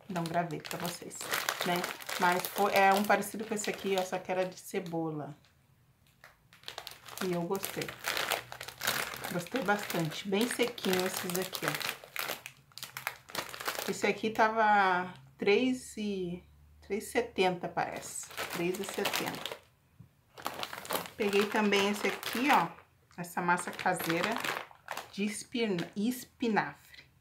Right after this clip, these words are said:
Quero ver se eu faço aí direitinho, um molho legal pra experimentar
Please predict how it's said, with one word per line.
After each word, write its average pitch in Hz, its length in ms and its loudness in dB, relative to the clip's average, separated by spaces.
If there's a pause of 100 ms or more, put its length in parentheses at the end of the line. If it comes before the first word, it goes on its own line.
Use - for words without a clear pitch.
(1400)
Quero 180 260 2
ver 180 200 4
se - 200 -4
eu 196 380 4 (1200)
faço 185 400 4
aí 185 80 4
direitinho, 180 800 0
um 185 100 -2
molho 170 260 0
legal 165 720 0 (380)
pra 185 80 -2
experimentar 180 840 -4